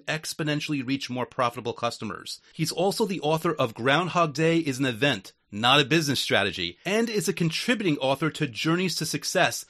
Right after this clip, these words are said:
the Millennial Edition. And yes, both books are international Amazon bestsellers.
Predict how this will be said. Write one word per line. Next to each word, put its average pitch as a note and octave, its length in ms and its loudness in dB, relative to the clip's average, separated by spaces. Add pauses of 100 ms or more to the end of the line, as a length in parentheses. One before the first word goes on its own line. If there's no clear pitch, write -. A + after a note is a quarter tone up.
(140)
the C#3 80 0
Millennial D3+ 440 2
Edition. G2 460 -4
And C3 160 -2
yes, D#3 300 2
both - 480 -6
books F#3 300 -2
are C3+ 220 2
international D3 800 0
Amazon B2+ 480 -2
bestsellers. A#2+ 640 -2